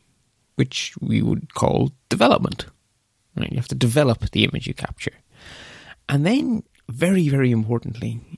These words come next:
you have to find a way of applying the brakes, because the real world is chock-a-block full of light. So if your chemical solution that has captured your image by, you know,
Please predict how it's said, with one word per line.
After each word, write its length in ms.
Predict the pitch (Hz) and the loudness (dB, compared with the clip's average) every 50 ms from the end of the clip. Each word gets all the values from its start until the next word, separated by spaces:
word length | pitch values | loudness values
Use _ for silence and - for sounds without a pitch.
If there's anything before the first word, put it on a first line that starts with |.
| - | -4
you 100 | - 135 | -4 -2
have 260 | 113 120 160 196 - - | 2 2 2 2 2 0
to 100 | - - | -2 -2
find 340 | - - 139 147 151 147 143 | -2 0 0 0 0 2 2
a 40 | 120 | 4
way 280 | 113 113 120 123 - - | 4 4 4 2 2 0
of 180 | - 117 120 - | 0 -2 -2 -2
applying 440 | - - - - 113 110 110 110 110 | 0 2 2 4 4 4 4 4 4
the 80 | 107 107 | 2 2
brakes, 800 | 101 - - 101 107 104 - - _ - - - - - - - - - - - - - - - - - _ _ _ | 0 0 2 2 2 2 2 -2 _ -12 -12 -10 -10 -12 -14 -16 -18 -20 -20 -20 -20 -20 -20 -20 -20 -20 _ _ _
because 460 | - 131 120 - - 139 131 123 127 | -2 -2 0 2 2 2 2 2 2
the 100 | 131 147 | 0 0
real 300 | 156 165 214 277 311 233 | 2 2 2 4 4 4
world 520 | 117 110 110 107 110 123 - 202 185 190 196 | 4 4 4 4 4 4 2 0 -2 -4 -2
is 160 | - 214 - - | -2 -2 -2 0
chock-a-block 500 | - 262 254 - 220 190 247 240 - - | 0 0 2 2 2 2 2 0 -2 -4
full 240 | - - 285 262 | -2 2 4 4
of 100 | 151 - | 4 2
light. 360 | - - - - - - - - - - - _ _ _ _ _ - - - | 0 -8 -12 -14 -18 -20 -20 -20 -20 -20 -20 _ _ _ _ _ -20 -14 -6
So 280 | - - 147 143 135 | 0 2 2 2 4
if 240 | - - 208 - - | 4 2 2 2 2
your 280 | - 165 160 147 139 135 | 2 4 4 4 2 0
chemical 480 | - - 143 143 139 131 - 120 113 | -2 -2 2 2 2 2 4 2 0
solution 500 | 113 - - 113 113 110 - - 135 160 | 0 0 2 2 2 2 2 0 0 2
that 120 | 170 135 107 | 2 0 0
has 120 | 113 - | -2 -2
captured 420 | - - 123 120 - - 117 107 107 | -2 0 0 0 0 2 0 2 2
your 140 | 110 113 | 4 4
image 400 | 110 110 110 110 110 104 104 - | 4 4 4 4 2 0 -2 -2
by, 200 | - 113 113 107 | 0 2 2 2
you 320 | 110 110 - - - 113 - | 2 0 0 -2 -2 -4 -4
know, 140 | - - | -4 -6